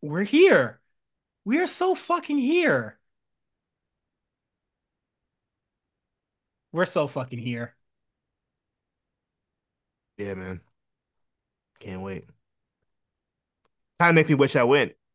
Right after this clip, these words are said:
Speaker 2: I, I was gonna go, you know, to Philly.
Speaker 1: Uh,
Speaker 2: This is, this is, like, a
Speaker 1: uh,
Speaker 2: big deal.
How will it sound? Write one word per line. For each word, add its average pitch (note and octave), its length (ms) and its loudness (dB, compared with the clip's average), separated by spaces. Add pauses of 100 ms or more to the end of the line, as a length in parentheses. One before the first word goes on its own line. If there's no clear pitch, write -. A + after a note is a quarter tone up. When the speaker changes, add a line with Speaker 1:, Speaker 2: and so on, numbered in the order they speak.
(160)
Speaker 2:
I, A#2 60 -6
I A2+ 180 -2
was A2 140 -8
gonna A2 160 -2
go, B2 200 2
you G#2+ 120 -2
know, B2 220 -4 (600)
to G#2+ 60 -16
Philly. A#2 340 -6 (600)
Speaker 1:
Uh, B2 140 -10 (880)
Speaker 2:
This G#2+ 180 -14
is, - 80 -12
this A2 160 -12
is, C3 80 -8
like, A2 180 -4
a G#2 40 -4
Speaker 1:
uh, G2+ 60 -6
Speaker 2:
big G#2 160 -6
deal. A2 380 0